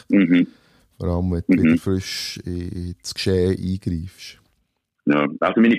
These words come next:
Speaker 1: Plattentaufe ist jetzt eigentlich vom, wann ist das? Letzten November auf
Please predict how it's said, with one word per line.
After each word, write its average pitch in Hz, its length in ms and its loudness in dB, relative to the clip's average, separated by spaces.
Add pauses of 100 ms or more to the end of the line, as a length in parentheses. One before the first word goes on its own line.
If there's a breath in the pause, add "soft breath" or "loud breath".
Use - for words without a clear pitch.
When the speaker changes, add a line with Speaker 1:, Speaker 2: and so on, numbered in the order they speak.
Speaker 1:
Plattentaufe 107 680 2
ist 90 100 0
jetzt - 160 -2
eigentlich 92 300 0
vom, 92 260 2 (680)
wann 90 140 2
ist - 140 -2
das? 78 180 -2 (260)
Letzten 87 800 2 (920)
November 98 840 4
auf 82 180 2